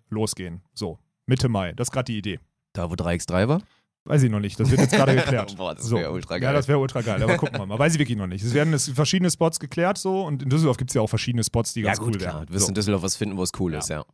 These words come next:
Speaker 1: Und, aber macht euch auch keine Sorgen, es wird darauf hinauslaufen, dass man auch Tickets erwerben kann für zum Beispiel so Zuschauerboxen und so, dass man, dass ihr nicht irgendwie früh da sein müsst, um auf die kleine Tribüne zu kommen sonntags, sondern ihr könnt euch ein Ticket kaufen.
Speaker 2: Mit Bier
Speaker 1: Ja,
Speaker 2: satt.
Speaker 1: whatever. So, so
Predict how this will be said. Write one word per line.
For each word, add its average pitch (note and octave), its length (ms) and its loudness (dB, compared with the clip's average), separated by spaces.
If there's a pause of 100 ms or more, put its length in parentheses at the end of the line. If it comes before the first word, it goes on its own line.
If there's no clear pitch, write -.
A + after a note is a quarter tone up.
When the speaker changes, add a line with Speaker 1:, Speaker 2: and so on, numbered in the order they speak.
(140)
Speaker 1:
Und, B2 320 2
aber C3 320 4
macht D#3+ 160 2
euch E3+ 100 4
auch F3 120 4
keine F3 180 4
Sorgen, E3 300 -2
es B2 80 -6
wird D3+ 140 -2
darauf C3+ 120 2
hinauslaufen, C3+ 500 2
dass C3 120 -4
man C3 80 -6
auch A#2+ 100 -4
Tickets E3+ 300 -2
erwerben D3 280 0
kann C#3+ 200 -6
für - 80 -10
zum B2 140 -10
Beispiel B2 220 -6
so A#2+ 120 -2
Zuschauerboxen C#3 720 2
und B2+ 100 -2
so, C3 240 2
dass A#2+ 160 -2
man, A#2+ 260 -4 (220)
dass A#2 140 -6
ihr B2+ 80 0
nicht C3+ 180 0
irgendwie C3 200 4
früh D3+ 220 0
da C#3+ 220 4
sein C3+ 180 6
müsst, C#3 220 4
um B2+ 80 0
auf B2 80 0
die B2+ 80 -6
kleine B2 200 -2
Tribüne D3 280 4
zu C3+ 140 -2
kommen C3+ 180 0
sonntags, C3 380 0
sondern B2 200 -2
ihr A#2+ 60 -4
könnt B2+ 160 0
euch A#2+ 80 2
ein A#2 100 0
Ticket B2 280 0
kaufen. C3+ 300 2
Speaker 2:
Mit - 20 4
Bier E3 480 6
Speaker 1:
Ja, G#2+ 60 -2 (340)
Speaker 2:
satt. - 180 -2
Speaker 1:
whatever. B2 500 2
So, A2+ 300 0
so D#3+ 360 6